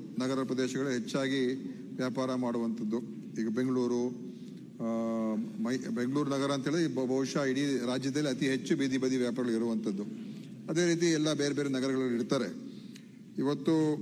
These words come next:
ಅವರ ಒಂದು ಜೀವನ ಒಂದು ನಡೆಸುವಂಥ ಸಂದರ್ಭಗಳಲ್ಲಿ ಅನೇಕ ತೊಂದರೆಗಳನ್ನು ಕೂಡ ಅವರು ಎದುರಿಸ್ತಕ್ಕಂಥದ್ದು ಕೂಡ ಆಗ್ತದೆ. ಒಂದು ಕಡೆ ಕಾನೂನಾತ್ಮಕವಾದಂಥದ್ದು,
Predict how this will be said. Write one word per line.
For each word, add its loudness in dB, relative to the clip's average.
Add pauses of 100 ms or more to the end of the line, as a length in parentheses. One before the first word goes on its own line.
(380)
ಅವರ 2
ಒಂದು 2
ಜೀವನ 2 (840)
ಒಂದು 0
ನಡೆಸುವಂಥ 0 (720)
ಸಂದರ್ಭಗಳಲ್ಲಿ 2 (360)
ಅನೇಕ 0
ತೊಂದರೆಗಳನ್ನು 2
ಕೂಡ 0
ಅವರು 2
ಎದುರಿಸ್ತಕ್ಕಂಥದ್ದು 0
ಕೂಡ -2
ಆಗ್ತದೆ. -4 (440)
ಒಂದು 0
ಕಡೆ 2
ಕಾನೂನಾತ್ಮಕವಾದಂಥದ್ದು, 0